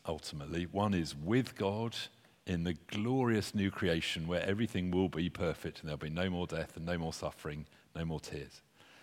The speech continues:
The other is the absolute, the absence of God. Uh, sometimes talked about as fire, sometimes talked about destruction.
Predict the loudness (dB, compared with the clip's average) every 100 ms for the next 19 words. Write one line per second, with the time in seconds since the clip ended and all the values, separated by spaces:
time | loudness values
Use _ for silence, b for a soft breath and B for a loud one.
0 | B B 4 6 6 4 2 -2 -4 -4
1 | 2 2 2 0 2 2 4 6 6 2
2 | -4 -6 -8 -10 -12 -6 -6 -4 -6 -6
3 | -10 -14 -18 _ _ b b b b b
4 | b b -2 0 2 4 4 4 4 4
5 | 2 0 0 0 -6 -8 -6 0 2 2
6 | 0 -6 -6 -6 0 4 6 4 2 -6
7 | -4 -2 0 -2 -2 -4 -6 0 -2 -2
8 | -6 0 2 2 2 0 0